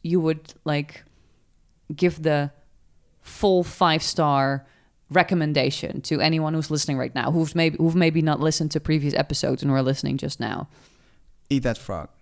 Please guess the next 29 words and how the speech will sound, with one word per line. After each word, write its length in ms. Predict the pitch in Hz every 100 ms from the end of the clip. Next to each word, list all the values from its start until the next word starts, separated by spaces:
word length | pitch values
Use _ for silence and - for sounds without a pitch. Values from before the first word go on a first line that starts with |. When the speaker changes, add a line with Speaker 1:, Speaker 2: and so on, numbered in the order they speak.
| _ - 202
Speaker 1:
Eat 140 | 208
That 160 | 233 226
Frog? 300 | 226 302 349
Okay. 240 | - 131 139 - _ _ _ _ _ _ _ _
Yeah. 180 | 156 - - _ _ _ _ _ -
Speaker 2:
Yeah. 200 | 107 - _ _ _ _ _ _ _ _ _ _ _ _ _ _ _ _ _ _ - - _
Speaker 1:
Yeah, 140 | 165
that's 220 | 151 147 147
a 20 |
really 200 | 143 135
good 140 | - -
one. 280 | 147 143 - 202
It's 120 | -
very 180 | 185 185
focused 400 | 185 170 180 170
on 220 | 156 151 -
productivity 480 | - 147 156 143 131
and 100 | 135
time 220 | 139 139
management. 580 | 165 180 - - 151 - - _
Yeah. 200 | - - - - - - _ _ _ _ _ _ -
Mine 380 | 175 208 226 214
would 160 | 180
be 520 | 190 180 170 160 156 - - -
The 80 |
One 160 | 170 175
of 100 | 165
Today 460 | 165 156 151 147 -
and, 480 | 143 143 139 139